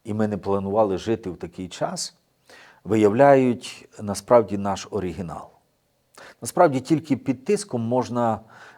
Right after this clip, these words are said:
зрозуміти, хто ти є, яка твоя сила, е, яке твоє ставлення до людей. І саме важливе, які твої стосунки з Богом.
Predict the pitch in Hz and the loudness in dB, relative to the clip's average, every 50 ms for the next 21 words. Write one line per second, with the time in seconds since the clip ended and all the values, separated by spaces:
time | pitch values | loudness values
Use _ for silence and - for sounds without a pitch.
0 | - - 101 - 120 110 104 92 120 117 127 135 120 123 113 95 - - - 127 | -8 -6 -4 -2 -2 -2 -2 -2 -2 -2 -2 -2 -4 -6 -8 -10 -10 -6 -2 0
1 | 113 98 - - 80 76 65 - - - - _ _ _ _ _ _ _ _ _ | 0 0 0 -6 -14 -14 -14 -16 -20 -20 -20 _ _ _ _ _ _ _ _ _
2 | _ _ _ _ _ _ _ _ _ _ - - 90 - - 127 120 110 - - | _ _ _ _ _ _ _ _ _ _ -8 -8 -6 -4 4 4 4 4 4 0
3 | 98 95 87 85 80 - - - 80 64 62 - - - _ _ _ _ _ _ | -4 -2 -2 -2 -4 -4 -4 -4 -4 -8 -10 -14 -18 -18 _ _ _ _ _ _
4 | _ _ _ _ _ _ _ _ _ _ _ _ - - - _ _ _ - 90 | _ _ _ _ _ _ _ _ _ _ _ _ -20 -20 -20 _ _ _ -6 -2
5 | 92 92 85 82 90 95 - 127 117 - 123 120 120 117 113 - - - 117 110 | 0 2 2 2 0 0 2 2 2 4 4 4 4 4 2 0 -2 2 2 2
6 | 104 101 95 87 87 85 80 85 82 76 80 76 69 71 - - - - _ _ | 4 2 -2 -2 -4 -6 -6 -6 -6 -6 -8 -8 -8 -10 -12 -12 -16 -20 _ _
7 | _ _ _ _ _ _ _ _ _ _ - 104 - - 123 151 170 160 131 127 | _ _ _ _ _ _ _ _ _ _ -10 -4 4 4 4 4 4 0 2 2
8 | 110 - 113 107 98 87 80 76 - _ _ _ _ _ _ _ _ - _ - | 2 2 2 2 2 2 -2 -6 -10 _ _ _ _ _ _ _ _ -20 _ -10
9 | - 98 95 - 113 95 - - 107 107 107 107 - - 104 - - 107 95 87 | -8 -8 -6 -6 -8 -10 -6 -6 -4 -4 -6 -6 -8 -12 -12 -10 -10 -12 -12 -10
10 | - 101 95 98 127 143 131 - - - | -10 -10 -10 -6 -2 -2 -2 -2 -4 -14